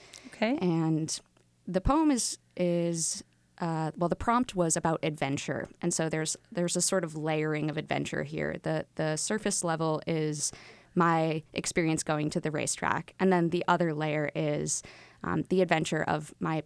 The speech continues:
Speaker 2: parents passing on their memories to me and sharing their
Speaker 1: Cool.
Speaker 2: history with me.
Speaker 1: And so you are all of how old now?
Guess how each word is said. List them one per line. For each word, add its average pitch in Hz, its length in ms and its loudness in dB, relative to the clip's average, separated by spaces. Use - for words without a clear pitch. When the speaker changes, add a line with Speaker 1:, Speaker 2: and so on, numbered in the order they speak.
Speaker 2:
parents 139 340 -4
passing 160 380 -2
on 156 140 -2
their 156 120 -2
memories 147 440 -2
to 165 80 0
me - 200 -2
and 170 160 0
sharing 156 500 -4
their 285 180 2
Speaker 1:
Cool. 175 80 -2
Speaker 2:
history - 340 -4
with - 180 -10
me. - 300 -4
Speaker 1:
And 220 180 6
so 214 120 6
you 226 240 8
are 202 120 10
all 185 320 8
of 190 140 6
how 190 180 4
old 196 300 6
now? 262 420 4